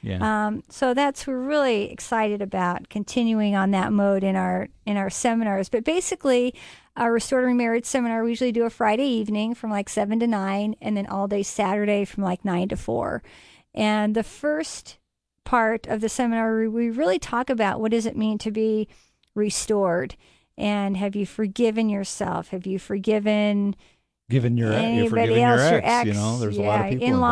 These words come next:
Speaker 1: involved.
Speaker 2: ex-law, ex, whoever is involved, <laughs> because
Speaker 1: <laughs> Yeah.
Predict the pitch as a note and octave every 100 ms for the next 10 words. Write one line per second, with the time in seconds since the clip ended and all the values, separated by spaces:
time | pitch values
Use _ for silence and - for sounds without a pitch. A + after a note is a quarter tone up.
0 | A#3 - A#3 - B3+ A#3 A3 A3 A3 A3+
1 | A#3+ A#3+ A#3 G#3+ G#3+ G#3 G#3+ G3+ F#3+ G3+
2 | A3+ B3+ - E4 D4+ G#3 A#2 G#2+ F#2+